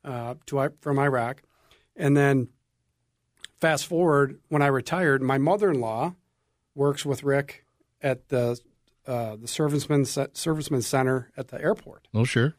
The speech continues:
Speaker 2: Yep.
Speaker 1: And so she was telling him her son, son-in-law is retiring, and he, you know, he connected the dots, and he reached out to me,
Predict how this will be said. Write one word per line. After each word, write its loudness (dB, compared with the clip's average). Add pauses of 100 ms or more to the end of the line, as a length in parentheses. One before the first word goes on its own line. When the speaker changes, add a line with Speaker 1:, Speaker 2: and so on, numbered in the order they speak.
Speaker 2:
Yep. -4
Speaker 1:
And -12
so 0
she 0
was 0
telling 2
him 2
her 2
son, 0 (120)
son-in-law 2
is -2
retiring, 2 (720)
and 0
he, -12 (200)
you 0
know, 0
he -4
connected -2
the -16
dots, -2 (600)
and 0
he -2
reached 0
out 0
to 0
me, 2